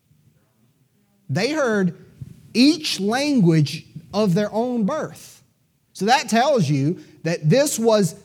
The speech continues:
a language that was a human language. This was a language that was known of the people in that area.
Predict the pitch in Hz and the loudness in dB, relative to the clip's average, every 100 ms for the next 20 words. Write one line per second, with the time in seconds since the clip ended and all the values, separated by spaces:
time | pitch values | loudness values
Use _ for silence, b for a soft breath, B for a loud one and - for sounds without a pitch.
0 | - 180 190 247 262 185 175 135 165 156 | 0 4 4 2 0 0 2 0 -2 -2
1 | 151 151 151 214 285 196 147 131 139 185 | -2 0 0 0 0 -2 -2 -4 -4 -6
2 | - B B B 196 240 208 190 190 202 | -10 B B B 4 4 2 2 0 2
3 | 185 151 180 160 143 143 147 165 202 247 | 2 0 -2 -4 -2 2 4 4 4 4
4 | 190 160 165 214 208 - 190 220 196 160 | 4 6 4 0 -4 0 2 4 2 2
5 | 208 202 190 160 156 160 - 175 240 156 | 4 4 2 0 2 0 0 0 2 0
6 | 117 139 | -2 -4